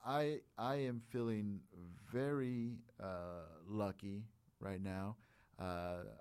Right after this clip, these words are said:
I might even say blessed. Uh, you know, good things are happening, man. I'm, I'm, I got this, uh, podcast studio that I'm starting up, uh, which I'm pretty excited about. Uh, it's gonna be a process,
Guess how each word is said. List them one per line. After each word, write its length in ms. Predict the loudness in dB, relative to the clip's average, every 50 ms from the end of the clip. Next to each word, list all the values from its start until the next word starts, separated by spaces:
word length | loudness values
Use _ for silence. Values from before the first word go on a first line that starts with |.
| -18 -20 -20 _ _ -2
I 80 | 0
might 240 | 2 2 4 4 4
even 220 | 4 2 2 0
say 220 | -2 -4 -4 -4 -4 -4 -6 -6
blessed. 580 | -2 0 0 2 2 0 -2 -4 -12 -16 -16 -18 -20 -20 -20 -20 -20 -20 -20 -20 -20 -20 -20 -20 -20 -20 -20 -20 -20 -20 -20 -20 -20 -6
Uh, 600 | -2 0 2 2 2 2 0 0 -2 -2 -4 -6 -8 -10 -14 -16 -20 -20 -14 -6
you 120 | -2 0
know, 300 | 0 2 2 0 0 -2 -4 -8 -16 -18 -20 -20 -20 -20 -20 -20 -20 -20 -20 -20 -20 -20 -16 -4
good 180 | 0 0 2 2
things 160 | 2 2 4
are 80 | 6
happening, 320 | 6 6 6 4 2 0 0
man. 180 | 0 0 0
I'm, 140 | 0 -2 -4 -6 -4 -2
I'm, 240 | -2 -2 -2 -4 -8 -8 -8 -6
I 80 | -6 -4
got 280 | -2 0 -2 0 0
this, 360 | -2 -2 -2 -2 -4 -12 -14 -10 -4
uh, 520 | -2 -2 0 0 0 -2 -2 -4 -4 -6 -4 -2
podcast 440 | 0 2 2 2 2 0 0 0 0
studio 600 | 0 0 0 2 4 6 6 6 6 4 2 0 -4 -10 -18 -20 _
that 160 | -4 -2 0 0
I'm 140 | -2 -2
starting 400 | -4 -2 0 2 2 2 2 0 0
up, 200 | 0 0 -2 -2 -4 -6 -6 -6 -12 -20 -20 -20 _ _ -8 -4
uh, 240 | -2 0 2 2 2
which 200 | 2 0 0 2
I'm 120 | 0 0 4
pretty 220 | 4 4 4 4
excited 400 | 2 0 0 0 2 2 2 0
about. 380 | 0 0 0 0 0 0 -2 -4 -8 -18 -20 -20 -20 -20 -20 -20 _ -6
Uh, 300 | -4 -2 -2 0 -2 -2 -2
it's 200 | -2 -4 -4 0
gonna 160 | 0 0 2 4
be 120 | 4 2
a 60 | 2
process, 680 | 2 2 2 4 4 2 2 -2 -6 -6 -6 -10 -14